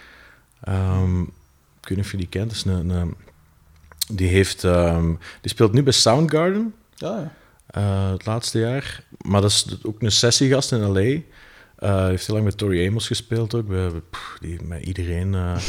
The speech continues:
Speaker 1: <laughs> gespeeld. Maar een gast die, die <clears throat> heel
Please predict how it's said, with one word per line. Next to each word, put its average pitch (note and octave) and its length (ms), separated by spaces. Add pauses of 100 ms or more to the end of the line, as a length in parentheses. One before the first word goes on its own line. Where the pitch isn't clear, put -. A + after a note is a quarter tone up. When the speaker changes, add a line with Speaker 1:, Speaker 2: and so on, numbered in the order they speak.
(200)
Speaker 1:
<laughs> - 300
gespeeld. G#2+ 360
Maar G2+ 140
een G#2 80
gast A2+ 200
die, C3 220
die A#2+ 340
<clears throat> D#3 280
heel D3+ 500